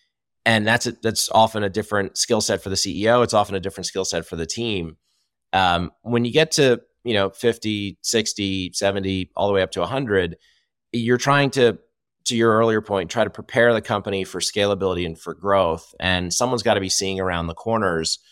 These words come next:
to know what's coming our way. Is it a competitor? Um, is it a shift in, in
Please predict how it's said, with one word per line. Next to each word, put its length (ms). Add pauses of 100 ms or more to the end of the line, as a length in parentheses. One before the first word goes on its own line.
(320)
to 140
know 520
what's 240
coming 260
our 160
way. 400
Is 140
it 80
a 60
competitor? 720 (360)
Um, 400
is 180
it 180
a 20
shift 320
in, 180 (140)
in 400